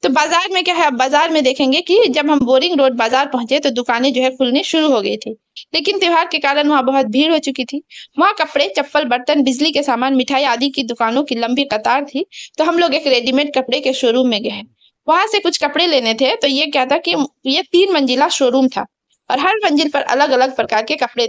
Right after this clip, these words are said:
थे और बाजार में जो है एक दो डॉक्टर की क्लिनिक भी थी और वहाँ लोगों की भीड़ थी। तो यहाँ देख सकते हैं ये बहुमंजिला दुकान की, का एक चित्र दिया हुआ है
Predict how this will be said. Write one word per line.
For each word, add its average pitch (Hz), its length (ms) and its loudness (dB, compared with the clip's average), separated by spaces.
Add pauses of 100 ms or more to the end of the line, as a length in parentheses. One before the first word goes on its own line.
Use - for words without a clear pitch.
थे 285 60 2
और - 400 -6
बाजार 277 400 0
में 320 260 0
जो 277 60 4
है 302 100 4
एक 277 300 -2
दो 269 100 4
डॉक्टर 240 340 0
की 269 140 -4
क्लिनिक 269 440 0
भी 254 100 0
थी 311 120 -2
और 262 180 2
वहाँ 269 200 0
लोगों 247 300 0
की 294 140 -2
भीड़ 269 300 2
थी। 220 240 -12 (260)
तो 302 60 -4
यहाँ 370 160 2
देख 311 160 -4
सकते 277 260 -2
हैं 254 80 -4
ये 302 100 0
बहुमंजिला 254 640 0
दुकान 233 420 -2
की, 311 160 0
का 277 380 -4
एक 262 160 -2
चित्र 262 240 -4
दिया 220 180 -2
हुआ 220 240 -8
है 220 60 -20